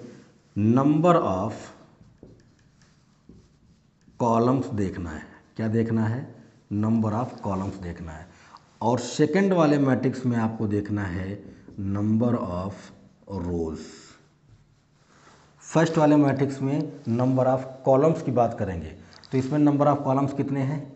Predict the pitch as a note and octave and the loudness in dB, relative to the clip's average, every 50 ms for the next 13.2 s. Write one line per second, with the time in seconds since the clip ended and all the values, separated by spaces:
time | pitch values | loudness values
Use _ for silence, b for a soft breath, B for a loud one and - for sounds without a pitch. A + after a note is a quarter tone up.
0 | - - G#2 G#2 G2+ F2+ - - - - - - b b b b b b b b | -14 -10 -6 -4 -4 -4 -6 -8 -12 -16 -18 -20 b b b b b b b b
1 | b b b b b - - - D#3+ - - F3+ F#3 F3+ F3+ F3 F3 F3 E3 D#3 | b b b b b -12 -4 -4 -2 -2 0 0 2 4 6 6 6 6 4 4
2 | D3 C3+ E3+ D#3 - - D3+ D3 C#3+ C#3 C#3 C#3 C#3 C#3+ D3 C#3 C3+ C#3+ D3 - | 2 2 0 -2 -4 -2 0 0 2 2 2 2 2 2 4 4 4 2 0 -2
3 | - - B B B B B B B A2+ G#2 B2 D3+ F#3 F3+ - - E3+ D3+ C#3 | -4 -12 B B B B B B B -2 4 6 6 6 6 4 2 0 2 4
4 | C#3+ C#3 C3+ - B2+ A2 A2 G#2 G2 F#2+ - - A2+ - C#3 C#3 B2+ C3+ A#2+ B2 | 4 2 2 2 0 0 0 0 -2 -4 -8 -10 -6 -4 -2 -2 -2 -2 -2 -2
5 | C3 C3 C3 C#3+ C#3 - - - - G#2+ G2 F#2 E2+ E2 D#2+ F2 - b b b | -2 -2 -2 -4 -6 -10 -16 -16 -14 -10 -10 -8 -8 -8 -10 -12 -14 b b b
6 | b b b B2+ C3 B2+ D#3 D3+ D3 C3 B2+ C3+ C3 C3 C3 C3 C3+ C3 B2+ - | b b b -4 -2 0 0 0 0 0 2 2 4 4 2 2 0 -2 -4 -6
7 | - - - B2+ B2 B2 - A#2 G#2 G2 - - G#2+ F#2+ F2+ - A2+ G#2 F2+ - | -6 -6 -4 -4 -4 -4 -4 -6 -6 -8 -8 -8 -8 -8 -8 -6 -6 -6 -6 -8
8 | - - - G2+ G2+ G2 B2+ B2+ A2+ A#2 A2+ A2+ A2+ A#2+ A2+ A2+ A2 F#2+ - - | -12 -14 -12 -10 -6 -4 -2 -2 -2 -2 0 0 0 -2 -2 -6 -8 -12 -10 -8
9 | A2+ G2 F2+ E2+ E2+ - F2 F2 D2+ C#2+ - - - - - B B B B B | -6 -4 -4 -4 -6 -8 -10 -14 -14 -14 -16 -20 -20 -20 -20 B B B B B
10 | B B B B B B B B - - A2+ - - - - - - - - G2 | B B B B B B B B -6 -2 -2 -2 -4 -6 -16 -20 -18 -12 -6 -2
11 | G2 G2+ G#2 G#2 G2 - C#3 C#3+ - - - - - - A2 A#2 C3 C#3 C#3+ C#3 | 0 0 0 0 0 0 -2 -2 -2 -4 -12 -12 -8 -2 0 2 2 2 2 0
12 | - - - - - - A2+ A#2 B2 C3+ D3+ - - - - A#2 A2+ A2 A2 A2 | -4 -10 -14 -14 -6 0 0 2 2 2 0 -2 -4 -8 -6 -4 -2 0 0 0
13 | A#2 A#2 A#2+ A#2 | 2 2 0 0